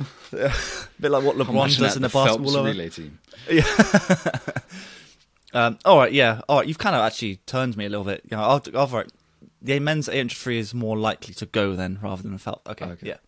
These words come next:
Speaker 2: Okay.
Speaker 1: Yeah, you've turned
Speaker 2: All right
Speaker 1: me.
Speaker 2: then,
Speaker 1: All right.
Speaker 2: final scenario then. This has been a very fun podcast.
Speaker 1: Uh-huh,
Speaker 2: Final
Speaker 1: that's it.
Speaker 2: scenario, Dan. Hit me. Hit me. Let's see where this goes.
Speaker 1: Um,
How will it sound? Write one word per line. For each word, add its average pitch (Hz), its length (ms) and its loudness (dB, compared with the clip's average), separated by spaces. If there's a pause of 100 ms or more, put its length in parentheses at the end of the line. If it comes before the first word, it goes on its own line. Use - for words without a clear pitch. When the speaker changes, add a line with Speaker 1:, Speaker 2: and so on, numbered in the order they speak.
(140)
Speaker 2:
Okay. 78 220 -16
Speaker 1:
Yeah, 147 60 -8
you've 151 120 -10
turned 175 220 -4
Speaker 2:
All 147 60 8
right 147 100 6
Speaker 1:
me. - 80 0
Speaker 2:
then, 87 60 -4
Speaker 1:
All - 80 -2
right. 131 80 4
Speaker 2:
final 139 180 2
scenario 113 440 -2
then. 85 180 -8
This 123 160 0
has 117 100 -4
been 113 140 -4
a 104 200 -4
very 104 280 2
fun 85 240 -8
podcast. 80 520 -12 (200)
Speaker 1:
Uh-huh, - 100 -4
Speaker 2:
Final 147 200 6
Speaker 1:
that's 139 100 2
it. - 20 -2
Speaker 2:
scenario, 110 380 2
Dan. 104 360 0
Hit 110 260 -8
me. 92 160 -4 (160)
Hit 104 180 -10
me. 80 140 -10 (420)
Let's 113 160 -8
see 107 80 -6
where 92 120 -6
this 90 140 -8
goes. 73 320 -14 (560)
Speaker 1:
Um, 127 460 0